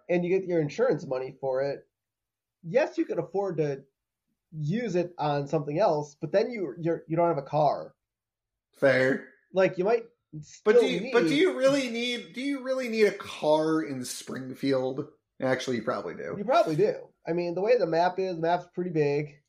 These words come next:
Speaker 2: Yeah.
Speaker 1: Pretty large. It's not a walkable town. Not like Boston.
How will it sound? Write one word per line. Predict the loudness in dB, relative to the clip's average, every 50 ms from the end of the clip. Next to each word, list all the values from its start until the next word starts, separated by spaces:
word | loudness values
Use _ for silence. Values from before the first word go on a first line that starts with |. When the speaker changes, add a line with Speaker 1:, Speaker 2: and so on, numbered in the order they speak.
| _ _ _
Speaker 2:
Yeah. | 0 2 4 4 4 4
Speaker 1:
Pretty | 2 2 2
large. | 2 2 2 2 0 -4 -6 -10 -6
It's | -2 0
not | 2 2 2 2
a |
walkable | 2 2 0 0 -2 -6 -6 -2
town. | 0 0 0 0 -2 -6 _ _ _ -20 -20 -20 _ -2
Not | 0 0 2 2
like | 0 -2 -2 0
Boston. | 2 4 4 4 2 -2 -4 -4 -2 -2 -2 -4 -8 -12